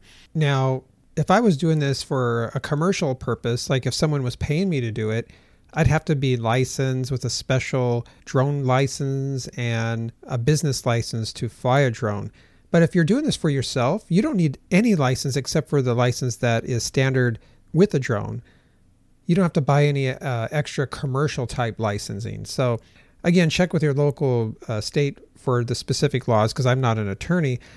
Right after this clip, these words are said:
But for us, I didn't have to have any special thing because it's just my, my drone and I'm just filming my house, my own house. So it was totally cool. And what I recommend, uh, in, if you're gonna do a drone footage, is just do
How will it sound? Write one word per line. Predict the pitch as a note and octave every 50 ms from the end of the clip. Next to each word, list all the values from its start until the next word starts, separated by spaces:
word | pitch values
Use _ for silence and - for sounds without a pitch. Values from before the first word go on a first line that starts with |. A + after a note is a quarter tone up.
| - _ _ -
But | - B2 D3+ C#3+ C#3+ -
for | - C#3 C3 -
us, | F#3 F3+ E3+ C#3 - -
I | - C#3 D#3
didn't | D3+ D#3+ C#3 G2+
have | A2+ C3 - -
to | C3 B2 - - -
have | - - C3 B2+ B2
any | A#2+ A#2+ A2+
special | - - - - - - A2+
thing | - C#3+ C3+ C#3
because | C3+ C3 - C#3 C3
it's | - - -
just | - E3 - - -
my, | C#3+ C3+ C3 A#2+ A#2 _ - -
my | C3 B2+
drone | A#2+ D3 D#3 D3 C4+ D#3+
and | C3+ B2+
I'm | B2 B2+ B2+
just | C#3+ B2+ - - - - -
filming | - - C3+ C3+ D3 D3 C#3 C3 G#2+
my | C3 C3 B2+ C3
house, | A#2+ E3+ G#3+ A3+ B2+ - - -
my | B2 B2+
own | C#3 D3 D#3+
house. | C#3+ G#3+ A#3+ D3+ B2 -
So | - - D3+ D3 C#3 - - - - - - - - - _ _ -
it | F3 E3+
was | F3 D#3+
totally | - - F#3+ A3 A3+ G3 F3 D3+ C3
cool. | - - F3+ F3 C#3+ A2+ - B2 - - - - _ _ _ _ _ _ _ _ - -
And | F#3 F#3 F3+ F3+ E3+
what | F3 F#3 G3
I | A3+
recommend, | C#4 C4 A#3 - - F3 D#3 D3+ D3 C#3+ D3 D3 D3+ D3+ C#3+ C3+ - - - - -
uh, | D3+ C3+ B2 - -
in, | D#3+ D#3 D3 -
if | F3 D#3+ C#3 D#3+ C#3+ -
you're | E3 D3+
gonna | E3 E3 E3 D3+
do | D3+ D3+
a | C#3+
drone | B2+ C#3+ C#3 C#3+ D#3 D3+
footage, | - - C3 A#2+ A2+ A2+ A#2 - - - - _ _ _ _ _ _ _ _ _ -
is | - D#3+ D3 -
just | - G#3+ A#3 - _ -
do | G#3+ G#3 G#3 G#3 G3+ G3 -